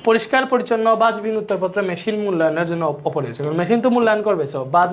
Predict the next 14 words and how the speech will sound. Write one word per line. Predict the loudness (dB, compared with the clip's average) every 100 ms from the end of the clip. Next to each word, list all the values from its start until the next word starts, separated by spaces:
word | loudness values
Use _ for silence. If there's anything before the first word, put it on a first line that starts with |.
| -2
না | -4
হইলে | -4 -2 -2
ভালো, | -2 -6 -18 _ _
ঠিক | 0 0
আছে? | -2 -8 -20 -20 _ _ -20 -20 -20 -20 -20 -20 -16 0
সেট | 2 2 0
কোড | 0 2
না | 2 4
লিখলে | 2 0 -4 -4 -12 -20 _ -6 0
অথবা | 4 4 4 0 -6 _ -8 -2
বৃত্ত | -2 -2 2 4
ভরাট | 4 2 0 0
না | 0 0
করলে | 2 2